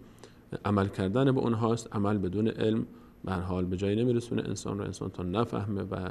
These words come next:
درک نکنه و ندونه چطور می‌خواد عمل بکنه، و درک کردن و فهمیدن نیاز به تدبر داره،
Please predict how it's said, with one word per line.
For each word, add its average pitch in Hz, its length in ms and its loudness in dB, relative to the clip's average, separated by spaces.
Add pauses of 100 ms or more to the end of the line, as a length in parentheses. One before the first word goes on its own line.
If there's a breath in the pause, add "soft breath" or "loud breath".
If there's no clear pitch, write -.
(320)
درک 117 300 2
نکنه 98 380 -6
و 90 100 -4
ندونه 113 500 2
چطور 104 280 -6
می‌خواد 98 320 -4
عمل 131 200 0
بکنه، 127 380 0 (560 loud breath)
و - 60 2
درک 135 300 6
کردن 110 480 -2 (140)
و 104 100 -6
فهمیدن 101 640 -2
نیاز 92 260 -4
به 98 120 -6
تدبر 101 520 -4
داره، 101 260 -4